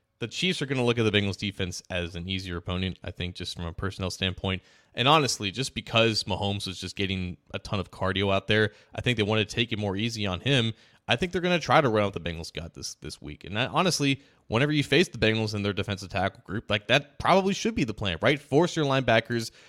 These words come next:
to kinda make plays behind a very bad interior defensive line. You know, force Sam Hubbard to be Superman, you know, s-, you know,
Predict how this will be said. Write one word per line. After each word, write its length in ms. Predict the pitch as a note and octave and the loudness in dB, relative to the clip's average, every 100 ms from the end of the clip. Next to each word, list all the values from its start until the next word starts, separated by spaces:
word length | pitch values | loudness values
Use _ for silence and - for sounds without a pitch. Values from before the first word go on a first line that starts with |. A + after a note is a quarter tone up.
| - | -10
to 80 | C3+ | -2
kinda 180 | B2+ | 0
make 220 | A2 B2 - | 2 2 2
plays 320 | B2+ A#2+ A2 | 4 4 4
behind 460 | G#2 G#2 A2 G#2+ G#2+ _ - | 0 2 4 2 0 _ -6
a 80 | G#2+ | -2
very 260 | G2+ A#2+ | 2 2
bad 520 | A#2 G#2 G#2+ G#2 G2+ - - | 2 4 8 8 4 -4 -8
interior 480 | G#2+ G#2 G#2+ G#2+ F#2+ | -8 -4 0 0 0
defensive 480 | F#2+ F#2+ - F#2 | -2 -4 -6 -8
line. 260 | E2+ E2 E2 | -6 -6 -6
You 100 | F#2 | -4
know, 60 | F2+ | -4
force 320 | - B2+ B2+ | 0 0 2
Sam 200 | - A#2 | 0 0
Hubbard 280 | G#2+ G#2+ G2+ | 2 0 0
to 80 | F#2 | -2
be 100 | G2+ | -4
Superman, 640 | - A#2 G2+ G2 F#2+ F#2+ - - - | -2 -4 -4 0 0 0 -4 -12 -6
you 80 | G2+ | -4
know, 60 | |
s-, 160 | F#2+ - - A#2 - | -2 -6 -6 -10 -4
you 100 | A2 | -2
know, 160 | F#2 | -2